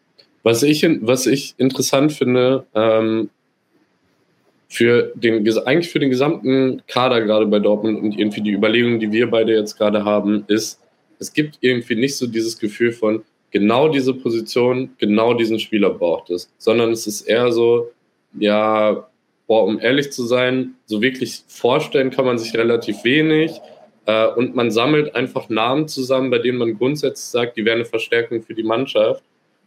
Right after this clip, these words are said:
Ähm, aber was mir bei allem fehlt, ist immer noch so irgendwie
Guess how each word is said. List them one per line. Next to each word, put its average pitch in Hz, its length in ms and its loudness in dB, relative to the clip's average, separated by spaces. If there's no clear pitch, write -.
Ähm, 107 360 0
aber 113 200 2
was 110 200 -2
mir 147 260 2
bei 139 220 0
allem 151 340 2
fehlt, 151 380 0
ist - 180 -12
immer 139 220 -2
noch 131 160 -2
so 131 140 -6
irgendwie 120 640 -4